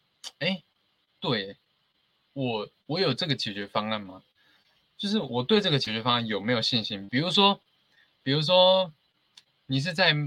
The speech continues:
卖瘦身产品的，那你在卖瘦身产品之余呢，你有没有一个，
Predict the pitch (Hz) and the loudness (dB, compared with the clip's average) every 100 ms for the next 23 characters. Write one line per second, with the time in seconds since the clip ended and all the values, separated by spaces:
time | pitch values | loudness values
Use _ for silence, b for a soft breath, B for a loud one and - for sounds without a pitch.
0 | 131 _ _ _ - 180 151 127 - 196 | -6 _ _ _ -4 0 2 0 0 2
1 | 147 123 127 120 123 127 131 - - 113 | 2 2 2 2 0 -4 -8 -6 -2 0
2 | 127 104 95 - _ B B B B 202 | 0 -6 -8 -20 _ B B B B 4
3 | 226 143 220 208 208 - 202 196 190 170 | 4 4 0 -2 -8 -8 -2 2 2 4
4 | 190 151 160 127 - 156 170 117 104 107 | 2 2 -2 -2 -6 -8 -4 -2 -2 -2
5 | 110 151 180 117 104 107 107 110 107 | 0 0 0 0 -2 -4 -2 -2 -2